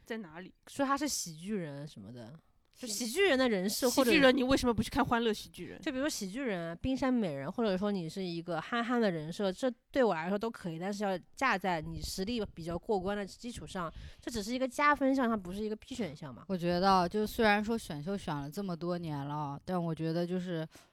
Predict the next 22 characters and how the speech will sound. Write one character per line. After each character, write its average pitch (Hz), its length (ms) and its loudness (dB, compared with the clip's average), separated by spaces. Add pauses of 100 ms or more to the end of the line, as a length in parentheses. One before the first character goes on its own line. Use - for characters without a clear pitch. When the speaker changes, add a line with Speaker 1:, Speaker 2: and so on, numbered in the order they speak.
Speaker 3:
市 277 320 2
场 160 320 -2
啊， - 340 -10 (120)
对 185 240 0
这 190 200 2
个 156 540 0 (720)
选 165 320 4
秀 175 220 0
啊， 151 260 -4 (200)
就 196 100 -6
是 190 100 -2
大 233 220 8
家 226 140 8
观 285 220 8
众 302 180 4
还 185 100 0
是 202 80 -2
很 196 160 -2
有 202 100 0
热 165 220 -2
情 151 240 -12
的。 143 100 -12